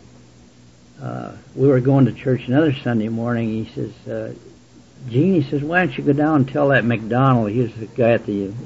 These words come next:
university there that, uh, was, uh, making light of it, you know, and, uh,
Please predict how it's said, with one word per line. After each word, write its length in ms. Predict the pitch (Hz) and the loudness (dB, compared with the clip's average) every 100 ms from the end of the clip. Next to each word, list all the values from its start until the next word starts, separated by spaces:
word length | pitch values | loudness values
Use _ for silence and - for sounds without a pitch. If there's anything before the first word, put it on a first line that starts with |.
| - | -8
university 720 | 113 131 104 120 151 - 110 104 | 2 4 4 4 2 2 -2 0
there 260 | 110 110 | 0 0
that, 260 | 104 101 107 | -2 -4 -6
uh, 180 | 101 104 - - - - - - - - - | -6 -8 -14 -20 -20 -20 -20 -20 -20 -20 -8
was, 240 | 123 113 110 | -2 -2 -2
uh, 220 | 104 104 | -6 -4
making 340 | 117 135 131 | 0 0 0
light 360 | 101 117 143 123 | 0 2 4 2
of 120 | 98 | -2
it, 220 | 107 - | -6 -4
you 100 | 135 | 0
know, 260 | 123 117 127 | 2 2 0
and, 180 | 110 104 | 0 -2
uh, 200 | 101 | -6